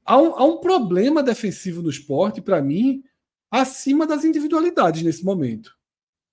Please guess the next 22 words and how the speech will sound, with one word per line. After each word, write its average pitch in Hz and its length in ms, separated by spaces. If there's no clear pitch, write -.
E 233 100
aí 254 400
tem 226 200
algo 180 280
que 208 100
eu 175 100
vi 156 200
hoje, 165 320
Inácio 151 360
mandou 147 240
essa 139 160
mensagem 135 460
pra 127 180
mim, 147 340
e - 40
essa 185 180
mensagem 220 360
foi 277 140
foda, 120 500
que - 80
ele 214 100
falou, 151 500